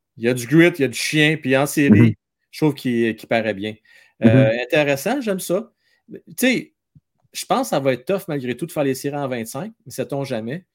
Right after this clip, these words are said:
Speaker 1: Moi, je pense qu'ils vont se battre, par contre, pour les faire les séries en vingt-cinq, mais je suis pas mal de
Speaker 2: Vingt-cinq, ça va être
Speaker 1: de
Speaker 2: des équipes repêchées.
Speaker 1: Ah, équipe repêchée. C'est parce que l'Est est fort, puis la, la, la division Atlantique est encore très forte. Euh, mais je pense que la, la fin, la fin va s'ouvrir dans trois ans, j'ai bien l'impression.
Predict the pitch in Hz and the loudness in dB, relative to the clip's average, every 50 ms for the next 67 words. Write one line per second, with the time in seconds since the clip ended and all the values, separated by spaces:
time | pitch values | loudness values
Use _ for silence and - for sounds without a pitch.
0 | _ _ _ _ _ _ _ _ - 151 180 180 - 185 196 - - 135 127 113 | _ _ _ _ _ _ _ _ -4 -2 -2 0 -2 -2 -2 -2 -4 -6 -6 -6
1 | 113 110 113 170 220 226 - 185 160 - 208 208 - 190 165 - 190 180 170 160 | -6 -4 -4 -4 -4 -4 -4 -8 -6 -6 -8 -8 -6 -6 -6 -4 -4 -4 -4 -4
2 | - 180 175 170 160 147 143 - - 185 214 - - 135 123 123 - _ _ _ | -4 -6 -6 -4 -6 -6 -6 -6 -8 -10 -8 -8 -8 -8 -8 -8 -10 _ _ _
3 | _ _ _ _ - - 156 151 190 254 - 135 151 165 - - - 208 226 226 | _ _ _ _ -12 -10 -6 -6 0 2 4 6 6 4 2 2 4 4 4 4
4 | 202 131 147 139 131 123 143 135 117 127 120 120 139 120 120 127 - 123 120 110 | 4 4 2 2 2 2 2 0 0 2 2 2 2 4 2 2 4 2 0 0
5 | - - 120 110 - _ _ _ _ _ _ _ _ _ _ _ _ _ _ _ | -2 -4 -10 -10 -12 _ _ _ _ _ _ _ _ _ _ _ _ _ _ _
6 | _ _ _ - 180 208 208 185 - 233 226 - 180 185 170 147 - - 139 - | _ _ _ -2 -2 -2 -2 -4 -8 -6 -4 -4 -4 -2 -4 -4 -6 -6 -10 -12
7 | _ - - - - - - - - 202 180 202 196 - - 107 - - 98 87 | _ -20 -20 -8 -4 -2 -2 0 2 2 2 2 0 0 -4 -6 -6 -6 -6 -8
8 | 90 92 92 - - 104 98 113 113 113 110 113 - 139 135 117 120 151 165 - | -8 -8 -10 -12 -12 -10 -8 -6 -4 -4 -6 -6 -6 -6 -6 -6 -6 -6 -6 -6
9 | - 107 87 - 135 - 113 104 107 98 90 - 98 95 92 - 95 87 82 - | -8 -8 -8 -8 -10 -10 -10 -10 -10 -12 -10 -10 -10 -12 -10 -10 -10 -10 -10 -12
10 | - 87 78 _ _ 82 76 - 92 - - _ _ _ _ _ _ _ - 127 | -14 -16 -16 _ _ -14 -14 -14 -14 -16 -20 _ _ _ _ _ _ _ -4 -4
11 | 127 - - 320 - - 135 - - 156 135 - - 151 147 - 147 135 127 - | -2 0 0 0 0 0 -2 -2 -2 -4 -2 0 -2 -2 -4 -2 -2 -2 0 0
12 | - 160 143 123 113 - 113 110 110 113 107 98 92 - 98 92 90 82 85 87 | -2 -2 -2 -4 -4 -6 -6 -6 -4 -4 -4 -6 -8 -10 -10 -10 -10 -10 -10 -10
13 | 87 104 95 98 98 92 92 - - 80 76 - - - | -10 -10 -10 -8 -10 -10 -12 -12 -14 -16 -16 -16 -20 -20